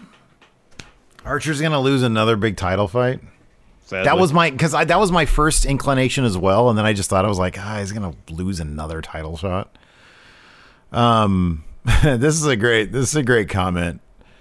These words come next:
Speaker 1: It's not even really a question, but Call Me Sir Vic says, "Be honest, does anybody feel instantly colder than Matt Cardona? Why hasn't he spoken a single word?" He hasn't said a s-, like, I can't think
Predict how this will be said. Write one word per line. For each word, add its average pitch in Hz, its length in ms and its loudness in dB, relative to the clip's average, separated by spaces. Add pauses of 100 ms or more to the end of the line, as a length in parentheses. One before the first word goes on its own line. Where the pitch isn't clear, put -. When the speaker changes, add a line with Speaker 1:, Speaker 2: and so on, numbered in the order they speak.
(340)
Speaker 1:
It's - 120 -12
not 170 140 2
even 135 160 4
really 113 300 4
a 92 40 0
question, 82 560 -4 (460)
but 101 200 -4
Call 127 240 4
Me 127 160 2
Sir 117 320 2
Vic 98 280 0
says, 98 280 -2
"Be 120 200 0
honest, 95 480 -2 (360)
does 101 160 -6
anybody 156 440 2
feel 135 480 2 (140)
instantly 117 640 0
colder 117 520 2
than 95 440 -2
Matt 98 220 -2
Cardona? 98 680 -2 (420)
Why 123 380 2
hasn't 175 440 0
he 107 160 -4
spoken 123 560 0
a 113 80 0
single 101 520 -2
word?" 87 480 -4 (1120)
He 165 180 2
hasn't 175 300 2
said 156 420 2
a - 120 -8
s-, - 160 0
like, 123 260 0
I 147 160 -2
can't 165 380 -2
think 170 320 -2